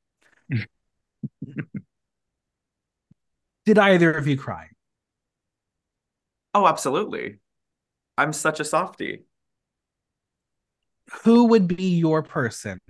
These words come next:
Speaker 1: if they had to bring out one person, Nicole? Only one person, and this is very difficult.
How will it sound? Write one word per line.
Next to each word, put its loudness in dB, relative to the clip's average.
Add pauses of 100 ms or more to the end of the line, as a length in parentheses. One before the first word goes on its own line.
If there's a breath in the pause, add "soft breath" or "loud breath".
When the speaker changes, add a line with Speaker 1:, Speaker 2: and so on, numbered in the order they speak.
Speaker 1:
if -10
they -2
had -4
to -2
bring 0
out -2
one 2 (160)
person, -6
Nicole? -10 (160)
Only -4
one 0
person, -2
and -4
this -10
is -10
very 0
difficult. -4